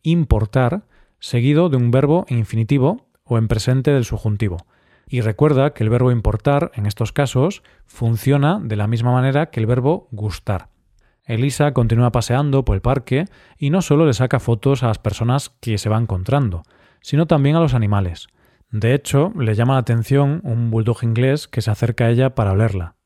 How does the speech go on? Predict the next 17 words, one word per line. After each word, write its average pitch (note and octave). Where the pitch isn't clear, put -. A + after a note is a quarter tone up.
Decide B2+
preguntarle C3+
a B2+
su A#2+
dueño: F#2+
"¿Te -
importa C3+
que D#3+
le C#3
saque C#3
unas C3
fotos B2+
a A#2
tu G#2+
perro? D#3
Mejor C3+
aún, G#2+